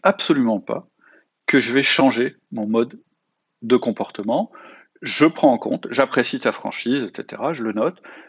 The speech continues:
mais sache que c'est moi qui décide de mon comportement. » Et puis, s-, ensuite, vous pouvez en profiter pour lui faire un petit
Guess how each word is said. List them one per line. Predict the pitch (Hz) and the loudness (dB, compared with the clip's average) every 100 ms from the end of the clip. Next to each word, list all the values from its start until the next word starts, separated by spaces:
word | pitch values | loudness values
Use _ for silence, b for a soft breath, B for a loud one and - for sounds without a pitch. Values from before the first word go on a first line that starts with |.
| B - | B 2
mais | 151 156 | 2 2
sache | - 123 147 - | 2 4 4 -2
que | - 135 147 _ _ _ _ _ | 2 2 2 _ _ _ _ _
c'est | - - 107 104 | -18 -10 -10 2
moi | 135 190 | 2 2
qui | 135 | 0
décide | 120 - 120 | -2 -2 -4
de | 113 | -4
mon | 107 | -4
comportement. » | - 98 104 - - - _ _ _ _ _ _ B B B _ - | -8 -10 -10 -10 -14 -18 _ _ _ _ _ _ B B B _ -2
Et | |
puis, | 120 190 226 | 0 4 4
s-, | 180 - - - - - - - | 4 -4 -6 -8 -12 -16 -20 -10
ensuite, | 101 - 185 | -6 0 0
vous | 123 | -2
pouvez | - 107 143 - - | -2 4 4 4 -8
en | - | -12
profiter | - 107 - 147 | -6 -6 0 -2
pour | 127 | 0
lui | 101 | -6
faire | - 123 | 0 0
un | 104 | 0
petit | - - - | -2 -8 -8